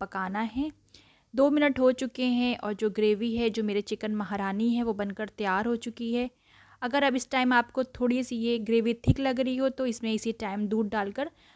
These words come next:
ढककर दो मिनट के लिए और पका लें। अब इसमें मैं हरा धनिया ऐड करूँगी और pinch of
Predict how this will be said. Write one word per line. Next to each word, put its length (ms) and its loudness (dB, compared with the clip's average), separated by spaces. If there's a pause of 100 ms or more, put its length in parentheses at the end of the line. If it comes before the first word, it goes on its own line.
(160)
ढककर 360 -2
दो 160 4
मिनट 220 0
के 140 -2
लिए 140 0
और 340 0
पका 260 0
लें। 180 -2 (520)
अब 120 2
इसमें 240 0
मैं 220 4
हरा 240 0
धनिया 380 0
ऐड 120 -2
करूँगी 440 0 (720)
और 200 0 (400)
pinch 260 2
of 180 6